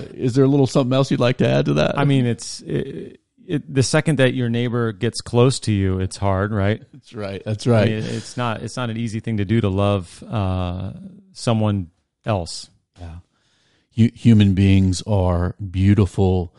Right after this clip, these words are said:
Speaker 1: wonderful creatures.
Speaker 2: And frankly, it's easy to love God. I've been thinking about this a lot too. It's easy to love God when, uh, everything is going well.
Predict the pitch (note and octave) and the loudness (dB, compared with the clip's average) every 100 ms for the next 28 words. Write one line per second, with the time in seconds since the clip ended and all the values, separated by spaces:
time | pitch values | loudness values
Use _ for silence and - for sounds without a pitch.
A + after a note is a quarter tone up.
0 | _ - F2+ G2 F#2 F#2 - F2+ F2 E2 | _ -4 2 4 4 2 -2 -4 -4 -8
1 | _ _ _ - F#2+ - E2+ E2 - - | _ _ _ -2 -2 -2 -8 -8 -14 -12
2 | - C3+ - E3+ F3+ C3+ A#2 C#3 C3+ A#2+ | -4 0 2 0 -2 -6 -6 -6 -4 -2
3 | A#2 A2 F#2+ A2 A2+ G#2+ G2+ - _ _ | -2 -2 -4 -6 -6 -6 -10 -16 _ _
4 | _ A#2 A#2+ D3 A#2+ A#2 C3 B2 A2 G#2 | _ 0 2 2 2 -2 -4 -6 -6 -6
5 | - B2 D3 D3 C#3 B2 A2+ A#2+ A#2 A2 | -4 -4 -4 0 2 2 0 -4 -4 -4
6 | G2 - _ _ _ - G#2+ A#2 A2+ A2 | -8 -16 _ _ _ -4 2 4 4 2
7 | G#2 F#2 - A2+ A2 G#2 G2 F#2 _ _ | 0 -6 -6 -2 0 0 -2 -6 _ _
8 | _ _ A#2+ A#2+ B2+ A#2 F#2+ A#2 A2 G#2 | _ _ 0 2 4 2 2 0 0 0
9 | G#2 F#2+ F#2 A2+ | 0 0 -2 -6